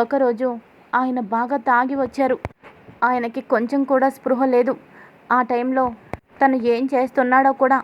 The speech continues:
తనకి కొంచెం కూడా సోయలేదు. రాక్షసుడిలాగా ప్రవర్తించాడు. బలవంతంగా దగ్గరవటం వల్ల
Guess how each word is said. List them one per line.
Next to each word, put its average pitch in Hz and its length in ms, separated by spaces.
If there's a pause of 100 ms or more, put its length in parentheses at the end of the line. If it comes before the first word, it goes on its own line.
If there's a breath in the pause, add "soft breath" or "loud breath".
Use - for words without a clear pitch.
(220)
తనకి 254 220
కొంచెం 247 420
కూడా 262 260
సోయలేదు. 262 640 (760 loud breath)
రాక్షసుడిలాగా 254 920
ప్రవర్తించాడు. 277 920 (380)
బలవంతంగా 240 720
దగ్గరవటం 247 680
వల్ల 247 340